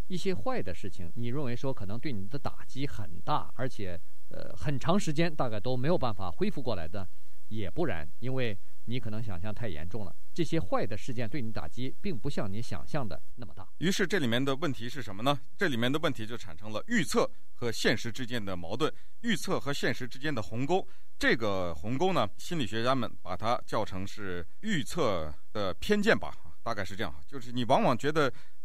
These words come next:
Speaker 2: 你没有得到什么之前，你觉得这个东西你得到了会带给你快乐，呃，时间的长度也好，是它带来的强烈的程度也好，但实际上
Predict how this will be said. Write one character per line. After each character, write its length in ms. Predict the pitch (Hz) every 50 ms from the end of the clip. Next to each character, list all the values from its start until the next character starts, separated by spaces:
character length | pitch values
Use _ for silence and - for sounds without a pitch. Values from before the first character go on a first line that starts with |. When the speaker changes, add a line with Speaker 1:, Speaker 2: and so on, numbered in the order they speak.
| - -
Speaker 2:
你 180 | - 135 127 113 -
没 180 | 110 120 151
有 140 | 202 226 147
得 140 | 104 123 139
到 120 | 143 123
什 100 | 113 110
么 100 | 113 120
之 140 | 117 - 139
前， 200 | - 120 113 120
你 100 | 113 95
觉 140 | - 117 123
得 100 | 135 139
这 140 | - 147 127
个 40 |
东 160 | 107 110 135 135
西 120 | - 113
你 80 | 92 156
得 160 | - 95 113
到 120 | 131 120
了 60 | 98
会 100 | 95 110
带 160 | 110 - 127 104
给 120 | - 107
你 80 | 95 85
快 220 | - - 117 95
乐， 180 | 82 90 87 - - - - - - -
呃， 160 | - - 87
时 160 | 87 - 107
间 180 | 101 117 117 117
的 260 | 107 98 90 87 82 80
长 220 | - - 82 104
度 140 | 120 123 104
也 80 | 92
好， 160 | 87 80 73 69
是 140 | - 87
它 160 | 85 - 104 107
带 160 | - 110 95
来 180 | 87 90 85
的 100 | 80 90
强 280 | 90 - - - 101 123
烈 100 | 143 123
的 80 | - -
程 180 | - - 110
度 80 | 127 117
也 80 | 95
好， 220 | 85 - 73 71 - -
但 100 | - 120
实 160 | 104 - - 120
际 120 | 131 147
上 160 | 131 110 95